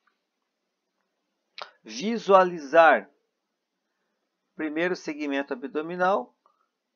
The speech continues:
subordem polífaga. Não consigo visualizar primeiro segmento abdominal, subordem adéfaga. São as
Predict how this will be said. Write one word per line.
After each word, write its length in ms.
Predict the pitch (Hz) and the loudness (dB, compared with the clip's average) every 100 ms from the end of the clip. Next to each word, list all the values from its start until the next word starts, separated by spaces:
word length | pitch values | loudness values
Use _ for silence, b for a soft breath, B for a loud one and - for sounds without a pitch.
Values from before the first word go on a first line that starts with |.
| _ _ _ _ _ _ _ _ - | _ _ _ _ _ _ _ _ -20
subordem 800 | - 147 147 147 160 165 190 175 _ | -16 -6 4 4 4 0 -10 -16 _
polífaga. 760 | 156 156 143 147 - 120 98 - _ _ _ _ _ _ | -6 -4 -4 -8 -8 -8 -8 -10 _ _ _ _ _ _
Não 460 | 156 180 254 269 262 | -6 2 4 4 2
consigo 1200 | 254 247 226 - - 202 233 190 160 127 - 71 | 0 0 -4 -10 -16 -12 -10 -6 -4 -4 -6 -16
visualizar 800 | 117 131 143 135 127 120 139 160 | -16 -8 -4 -4 -4 0 2 0
primeiro 340 | - 139 135 147 | -4 -8 -4 -6
segmento 600 | - 127 127 123 113 - | -8 -18 -16 -16 -14 -14
abdominal, 760 | - - 208 190 156 147 190 _ _ _ _ | -16 -16 -16 -8 -4 -4 -4 _ _ _ _
subordem 840 | - 185 170 160 139 139 139 147 - | -14 -12 -4 0 0 0 -4 -14 -8
adéfaga. 800 | 131 123 143 135 - 110 - - _ _ _ _ _ | -6 2 2 2 -4 -6 -8 -12 _ _ _ _ _
São 200 | _ 143 | _ -4
as 220 | 143 123 | -2 -2